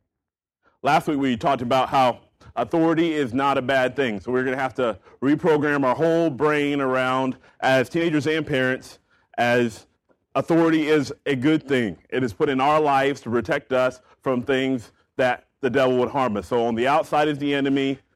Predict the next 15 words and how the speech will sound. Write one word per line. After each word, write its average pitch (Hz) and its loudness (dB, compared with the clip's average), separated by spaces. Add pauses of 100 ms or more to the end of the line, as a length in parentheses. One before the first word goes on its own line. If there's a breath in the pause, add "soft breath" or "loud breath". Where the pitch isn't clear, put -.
(280)
The 107 -6
good 135 0
thing 135 -2
is 127 2 (140)
authority. 117 0
So 127 2
as 151 4
we 147 2
look 185 0
at 160 4
responding 151 0
to 147 2
biblical 143 0
authority 131 0
today, 123 0